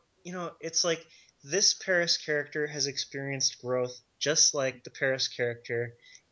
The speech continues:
in the pr-, you know, Prime timeline has experienced growth.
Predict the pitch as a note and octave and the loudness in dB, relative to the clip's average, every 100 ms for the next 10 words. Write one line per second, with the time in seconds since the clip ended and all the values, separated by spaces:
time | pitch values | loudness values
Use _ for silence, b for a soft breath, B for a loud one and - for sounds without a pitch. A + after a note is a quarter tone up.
0 | - C3 C3 B2+ B2 _ - A#2+ - - | -4 -2 0 -4 -8 _ -8 -8 -6 -12
1 | C3+ A#2+ A2 G#2+ - - C3+ D3+ D#3 D#3 | -6 -6 -6 -10 -8 2 4 4 2 -2
2 | C3 A#2 A2 G#2+ G#2+ A2 A2+ A2+ - - | 0 0 0 -2 -2 -4 -4 -2 -4 -2
3 | - - A2+ A2 G#2+ - G#2+ G#2 G#2+ | -2 0 -2 0 2 0 0 -2 -4